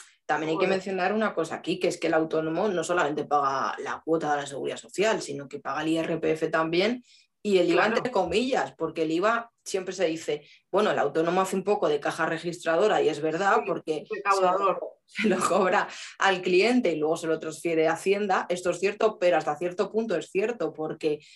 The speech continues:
Speaker 1: hay que aquí tener en cuenta una cosa. Si yo, por ejemplo, yo soy autónoma, entonces yo, por ejemplo,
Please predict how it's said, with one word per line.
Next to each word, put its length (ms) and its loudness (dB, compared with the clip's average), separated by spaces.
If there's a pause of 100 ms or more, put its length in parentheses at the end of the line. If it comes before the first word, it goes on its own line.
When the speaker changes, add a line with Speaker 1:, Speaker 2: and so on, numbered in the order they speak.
(160)
Speaker 1:
hay 180 -4
que 80 2
aquí 200 4
tener 360 0
en 160 -4
cuenta 240 -2
una 200 -6
cosa. 260 0
Si 180 -6
yo, 140 0
por 120 0
ejemplo, 540 -2 (320)
yo 220 0
soy 100 -2
autónoma, 480 -2
entonces 240 -2
yo, 100 2
por 120 0
ejemplo, 580 -4